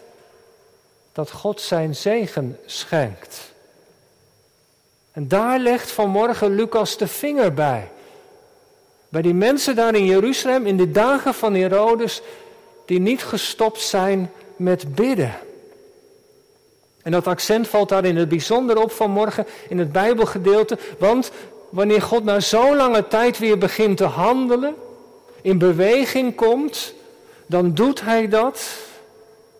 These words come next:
Als je een Bijbel hebt, kijk maar mee, vers tien. Dan doet hij dat op het moment dat het volk buiten in de tempel aan het bidden is. Dan doet hij dat op het moment dat Zacharias binnen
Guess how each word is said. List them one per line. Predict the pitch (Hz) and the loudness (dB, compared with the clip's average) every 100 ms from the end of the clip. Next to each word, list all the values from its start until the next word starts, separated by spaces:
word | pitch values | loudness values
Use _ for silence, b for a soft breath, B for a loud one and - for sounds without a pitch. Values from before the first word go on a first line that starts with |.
| _ _ _ | _ _ _
Als | - | -8
je | |
een | 165 | -2
Bijbel | 170 208 190 | 2 2 0
hebt, | 185 | -2
kijk | - 214 | -2 -2
maar | 214 175 | 0 0
mee, | 196 214 | 0 -2
vers | 185 - - | -4 -4 -4
tien. | 208 233 240 B B | -2 -2 -6 B B
Dan | 170 170 139 | -2 -2 0
doet | 208 277 | 0 0
hij | 226 233 | 0 0
dat | 220 226 220 | 2 0 2
op | 196 | 0
het | 180 160 | 0 -2
moment | 160 156 196 247 233 | -2 0 0 0 0
dat | 180 | -2
het | 160 - | -2 -8
volk | - 220 247 170 | -2 2 2 0
buiten | 156 190 247 240 | 0 2 2 0
in | 196 | 0
de | 165 - | -2 2
tempel | 202 220 196 202 202 - B B B B - - _ - _ _ _ _ _ _ - | 2 2 0 -2 -2 -8 B B B B -20 -20 _ -20 _ _ _ _ _ _ -10
aan | 170 | -4
het | 190 170 | -2 0
bidden | 233 262 185 | 0 2 0
is. | 139 120 - - - - - - - _ _ _ b b b b _ | -2 -10 -12 -16 -18 -20 -20 -20 -20 _ _ _ b b b b _
Dan | - 165 | -6 0
doet | 208 240 | 0 2
hij | 233 | 2
dat | 214 220 | 2 2
op | 233 190 | 2 2
het | 190 | 0
moment | 185 185 214 254 | 2 2 2 2
dat | 233 - | 0 -2
Zacharias | - 196 - 185 226 247 208 - 139 | -2 -2 2 0 2 0 0 -4 0
binnen | 190 233 247 | 2 2 0